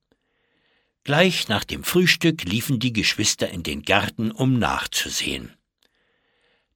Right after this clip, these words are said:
Da erlebten sie eine Überraschung.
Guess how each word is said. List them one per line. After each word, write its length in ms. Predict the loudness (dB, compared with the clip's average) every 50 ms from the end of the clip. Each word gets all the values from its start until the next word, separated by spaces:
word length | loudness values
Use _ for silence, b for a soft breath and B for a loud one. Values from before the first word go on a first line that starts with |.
| _ 2
Da 240 | 4 4 6 4 2
erlebten 800 | 0 0 2 2 2 2 2 2 2 2 2 0 -6 -8 -6 -4
sie 280 | -2 0 0 -2 -2
eine 260 | -2 -2 0 0 0 0
Überraschung. 880 | 2 0 2 4 4 4 4 4 2 2 2 2 2 0 -2 -8 -12